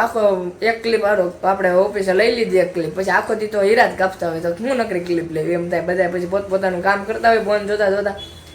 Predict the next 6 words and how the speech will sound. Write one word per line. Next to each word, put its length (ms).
એટલે 220
કાંઈ 260
આખો 260
બ્લોગ 160
બનતો 320
નથી. 260